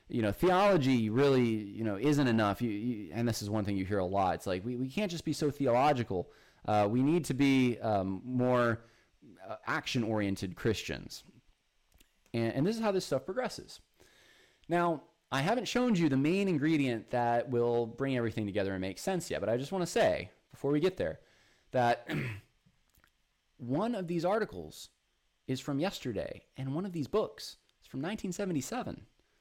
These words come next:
and they're saying the same thing. The terminology is a little different. They're saying the same thing. This is not new. This has a history, all right? This social justice stuff didn't pop out of nowhere.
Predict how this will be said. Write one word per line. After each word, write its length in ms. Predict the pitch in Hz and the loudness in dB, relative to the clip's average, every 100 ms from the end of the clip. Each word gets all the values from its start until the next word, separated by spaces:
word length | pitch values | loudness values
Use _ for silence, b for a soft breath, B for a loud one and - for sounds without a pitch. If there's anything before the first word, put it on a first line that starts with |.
| _ _ _ _ _ | _ _ _ _ _
and 100 | 123 | -10
they're 80 | 151 | -8
saying 260 | - 220 | -6 -4
the 60 | 214 | -4
same 260 | - 180 165 | -2 -2 -2
thing. 360 | - 220 123 - _ _ - | -4 -8 -8 -14 _ _ -20
The 60 | |
terminology 540 | - 214 214 247 254 214 | -8 -2 2 4 4 4
is 80 | |
a 40 | 185 | 4
little 220 | 170 156 | 4 4
different. 460 | 123 123 139 190 220 | 2 0 -2 -4 -8
They're 1000 | - - - - _ _ _ _ _ - | -18 -20 -20 -20 _ _ _ _ _ -14
saying 220 | - 254 | -8 -6
the 80 | 190 | -2
same 240 | 185 165 | 0 0
thing. 260 | 190 - - - _ _ _ _ b b b b b b b b _ _ | -2 -4 -8 -16 _ _ _ _ b b b b b b b b _ _
This 300 | - 180 226 | 0 0 0
is 200 | - 170 | -6 -6
not 380 | 160 175 185 - - | -2 -2 -2 -6 -8
new. 520 | 127 156 180 92 - - _ _ _ _ _ _ | -2 2 2 0 -4 -18 _ _ _ _ _ _
This 140 | 135 | -10
has 260 | - 165 170 | -6 -4 -2
a 80 | 165 | -4
history, 800 | 135 175 - - 117 95 - - _ _ b b b b b b | -4 -6 -6 -6 -4 -4 -8 -20 _ _ b b b b b b
all 100 | 107 | -8
right? 400 | 107 120 175 - - _ _ _ | -4 -2 -2 -4 -12 _ _ _
This 160 | 131 131 | -6 -2
social 280 | 185 190 196 | 0 0 0
justice 360 | 175 190 170 | 0 -2 -4
stuff 180 | - 139 | -6 -4
didn't 220 | 151 143 | -4 -6
pop 360 | - - 170 170 | -8 -8 -6 -2
out 160 | 147 131 | 0 2
of 120 | 110 | 0
nowhere. 720 | 110 135 165 110 69 - | 0 0 0 -2 -6 -10